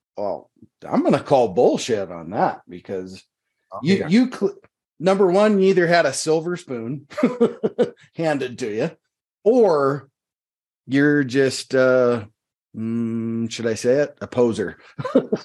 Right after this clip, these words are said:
Speaker 1: I'll say it.
Speaker 2: <laughs> Yeah, there you
Speaker 1: I'll
Speaker 2: go.
Speaker 1: say it. I'll say it. I'll say it. Yeah. Um, so, you know, it doesn't really matter at what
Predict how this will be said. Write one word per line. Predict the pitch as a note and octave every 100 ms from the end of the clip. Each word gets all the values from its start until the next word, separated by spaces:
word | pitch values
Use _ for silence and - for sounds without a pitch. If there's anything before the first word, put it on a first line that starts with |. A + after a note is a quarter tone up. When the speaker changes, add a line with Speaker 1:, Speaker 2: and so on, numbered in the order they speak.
| - - - A#3 - - - -
Speaker 1:
I'll | C#3+
say | D#3+ C3+
it. |
Speaker 2:
<laughs> | C3+ A#2+ A#2+
Yeah, | A2
there | G#2+
you | A#2+
Speaker 1:
I'll | D#3+
Speaker 2:
go. | D3+
Speaker 1:
say | D#3
it. | C#3+ A#2
I'll | A2+
say | A#2+ B2 A2+
it. |
I'll | G#2 F#2+
say | G2+
it. | E2+ -
Yeah. | - F2+ - _ _ _ -
Um, | B2+ C3 B2 A#2+ G#2
so, | - C#3+ C#3 C3+ - _ _ _ _ _ _ _ _ _ _ _ _
you | D3+ D3
know, | C#3 B2 A#2 A2 G#2 _ _ _ _ _ -
it | F3+ F#3
doesn't | G#3 A3+ A#3+ C#3+
really | F3+ F#3 F3
matter | D3 C3 B2+ C#3 C#3+ C#3
at | A#2+ A2
what | G#2 B2+ D3